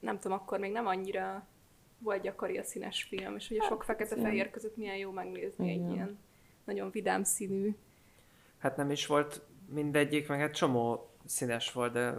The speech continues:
Speaker 3: kifakult. Vagy
Speaker 2: Igen.
Speaker 3: volt olyan is, amiről olvastuk,
Speaker 2: Tehát
Speaker 3: hogy
Speaker 2: most már nem
Speaker 3: színes,
Speaker 2: színes. Ja.
Speaker 3: vagy színesre vették fel, de hát nem tudom, ilyen valami szarfilmre, és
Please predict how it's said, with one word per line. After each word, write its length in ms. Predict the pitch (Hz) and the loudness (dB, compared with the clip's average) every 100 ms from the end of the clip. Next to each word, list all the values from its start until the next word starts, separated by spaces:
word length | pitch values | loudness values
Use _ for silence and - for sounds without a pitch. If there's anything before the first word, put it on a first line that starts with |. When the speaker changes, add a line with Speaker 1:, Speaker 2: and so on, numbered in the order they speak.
| 123 - | -6 -8
Speaker 3:
kifakult. 760 | 123 - 131 123 120 120 - | -6 -4 -6 -4 -2 -4 -4
Vagy 100 | - 120 | -2 0
Speaker 2:
Igen. 100 | - | 2
Speaker 3:
volt 240 | 120 180 | 2 4
olyan 200 | 117 110 | 0 0
is, 180 | 113 - | -4 -4
amiről 420 | 117 117 117 113 | -2 2 2 2
olvastuk, 560 | 117 110 110 - 123 - | 0 0 -2 -6 -10 -2
Speaker 2:
Tehát 160 | 123 113 | 0 6
Speaker 3:
hogy 80 | 180 | 6
Speaker 2:
most 200 | - - | 6 2
már 160 | - | 4
nem 220 | 131 135 | 4 2
Speaker 3:
színes, 120 | - - | -2 -4
Speaker 2:
színes. 560 | 170 170 170 - - 240 190 | -4 -4 -6 -10 -12 -10 -10
Ja. 80 | 185 - - | -10 -12 -4
Speaker 3:
vagy 100 | 120 | 2
színesre 500 | 135 123 - - 117 | 4 4 4 2 4
vették 380 | 120 - 120 | 2 0 -2
fel, 300 | - 123 120 | 0 2 4
de 120 | 117 117 | 4 2
hát 300 | 113 - - - - | 2 -2 -14 -14 -18
nem 180 | - 113 - | -14 -14 -12
tudom, 160 | 117 | -10
ilyen 180 | 113 113 | -10 -10
valami 260 | 113 113 113 - 196 - | -10 -10 -10 -14 -20 -14
szarfilmre, 920 | - - 113 - - 117 117 120 120 | -12 -8 -8 -10 -10 -8 -8 -6 -8
és 200 | 117 | -10